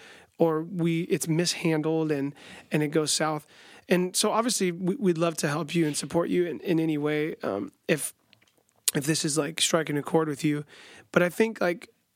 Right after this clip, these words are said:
what we were talking about before offline, maybe it's a good place for us to go now and, and maybe end our conversation just, just talking about the gospel, right? Because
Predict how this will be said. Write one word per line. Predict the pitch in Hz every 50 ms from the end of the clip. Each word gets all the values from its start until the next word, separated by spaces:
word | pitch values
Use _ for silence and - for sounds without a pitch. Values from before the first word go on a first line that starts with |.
| _ _ -
what | - 170 170
we | 160
were | 156 147
talking | - 156 151 143 151
about | 156 147 175
before | 202 131 - - 151 151 147 151
offline, | 151 151 147 - - 143 147 143 147 147 165 220
maybe | 185 185 156 165 170
it's | - -
a | 151
good | 143 151 139
place | - 160 151 143 -
for | - - 151
us | 135 -
to | - 156
go | 147 147 143 143
now | 143 143 143 147 151 147
and, | 147 151 170 -
and | - 147 143
maybe | 147 151 143 147 156 160
end | 151 139 151 151
our | 139 135
conversation | - 147 147 143 147 - - 147 143 - - - 139 135
just, | 151 147 143 - - - - - - - - - - - -
just | - - 185 - -
talking | 214 208 202
about | 196 180 156 156
the | 160
gospel, | 139 147 127 135 135 - - - - 202 - _ -
right? | 160 156 156 151 - -
Because | - 160 - - 156 151 143